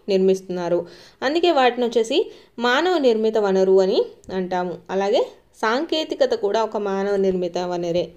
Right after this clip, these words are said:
అని చెప్తాం అన్నమాట. అంటే మనకు వచ్చేసి ఇనుప ధాతువు వచ్చేసి మనము దాన్ని అంతగా ఏం యూజ్ చేయము. So ఆ ఇనుప ధాతువు నుంచి మనం ఇనుమును వేరు చేసి ఆ ఇనుమును మనము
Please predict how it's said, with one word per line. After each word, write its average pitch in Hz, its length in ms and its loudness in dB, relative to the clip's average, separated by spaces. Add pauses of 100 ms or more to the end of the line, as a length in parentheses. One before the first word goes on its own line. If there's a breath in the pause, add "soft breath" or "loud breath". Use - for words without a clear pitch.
అని 214 240 0 (380)
చెప్తాం 190 300 -4
అన్నమాట. 170 260 -6 (480 loud breath)
అంటే 311 440 2 (240 loud breath)
మనకు 302 240 2
వచ్చేసి 320 320 2
ఇనుప 311 380 0
ధాతువు 247 460 0
వచ్చేసి 240 320 -2
మనము 240 520 -2 (920)
దాన్ని 233 320 2
అంతగా 233 300 0
ఏం 247 380 0 (120)
యూజ్ 254 360 -4
చేయము. 180 260 -2 (220)
So 392 120 0 (160)
ఆ 220 60 -2
ఇనుప 220 340 0
ధాతువు 254 500 -2
నుంచి 226 320 -2
మనం 208 280 -2 (100)
ఇనుమును 262 380 -2
వేరు 190 380 4
చేసి 226 600 -2 (300 loud breath)
ఆ 262 120 0
ఇనుమును 294 500 -2
మనము 262 400 -2